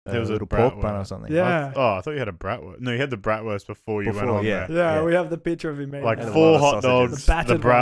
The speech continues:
Speaker 1: bratwurst, and then something at the thing before you went and ate the hot dogs at the challenge. In, like, three hours, you ate, like, three days' worth of food.
Speaker 3: Kind of
Speaker 2: Yeah,
Speaker 3: wasted money.
Speaker 2: literally.
Speaker 1: Yeah.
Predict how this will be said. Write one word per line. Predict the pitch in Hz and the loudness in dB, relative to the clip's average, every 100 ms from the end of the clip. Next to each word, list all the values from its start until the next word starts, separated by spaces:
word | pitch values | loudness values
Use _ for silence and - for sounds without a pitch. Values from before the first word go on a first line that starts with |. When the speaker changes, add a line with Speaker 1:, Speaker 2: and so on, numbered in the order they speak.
| 123 | 2
Speaker 1:
bratwurst, | 117 113 113 113 - - _ | 0 2 2 -2 -8 -18 _
and | 117 | -6
then | 117 | -6
something | 110 131 131 117 | -4 -4 -2 -2
at | 113 - | -4 -4
the | 107 101 | -4 -4
thing | - 113 107 | -4 -6 -6
before | 101 113 113 | -8 -4 -2
you | 110 | -2
went | 104 101 | -6 -6
and | 101 | -6
ate | 101 | -8
the | 95 | -6
hot | 104 87 | -6 -4
dogs | 110 107 101 | -6 -6 -10
at | |
the | 90 | -16
challenge. | 92 98 98 - _ _ | -12 -10 -8 -12 _ _
In, | 147 | -6
like, | 180 165 | -6 -8
three | 135 127 | -6 -4
hours, | 113 113 101 92 | -2 -2 -4 -6
you | 98 | -4
ate, | 101 101 | -4 -4
like, | 101 95 - | -8 -10 -10
three | - 101 | -8 -6
days' | 95 92 | -6 -8
worth | 90 92 | -10 -14
of | _ - | _ -12
food. | 92 80 | -10 -10
Speaker 3:
Kind | - 214 | -6 -4
of | 202 | -2
Speaker 2:
Yeah, | |
Speaker 3:
wasted | 160 156 156 | -4 -6 -8
money. | - 98 | -6 -6
Speaker 2:
literally. | 87 - - | -10 -14 -2
Speaker 1:
Yeah. | 135 113 | 2 2